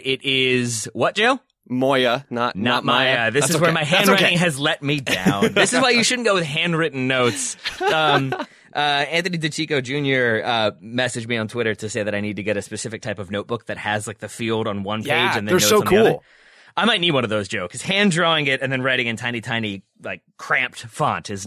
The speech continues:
Speaker 1: is not helping. But people don't wanna hear about my handwriting and my
Speaker 2: <laughs>
Speaker 1: pronunciation mistakes. They wanna hear about how the U S turned this around. And I would say,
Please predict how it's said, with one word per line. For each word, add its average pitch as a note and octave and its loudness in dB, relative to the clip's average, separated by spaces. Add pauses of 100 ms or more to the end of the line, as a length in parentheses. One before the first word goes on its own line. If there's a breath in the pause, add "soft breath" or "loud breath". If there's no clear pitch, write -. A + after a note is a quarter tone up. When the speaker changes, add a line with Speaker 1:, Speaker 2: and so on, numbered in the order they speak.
Speaker 1:
is C#3 -2
not D3+ 0
helping. G#2 -2
But A3 -2
people D#4 2
don't D#3+ 2
wanna B2+ 0
hear A2+ 0
about G2+ -2
my F#2+ -8
handwriting G#2 0
and G#2 -2
my G2+ 2
Speaker 2:
<laughs> F4+ -6
Speaker 1:
pronunciation E3 0
mistakes. F#3+ -2
They F#3+ 0
wanna F#3 2
hear D3+ 2
about C#3+ 0
how B2+ 0
the B2+ 0
U A#2+ 0
S G#2+ -2
turned G2+ -4
this F#2+ -6
around. F2+ -4 (500 loud breath)
And D#3 0
I G3 0
would A#3+ 0
say, D#3 2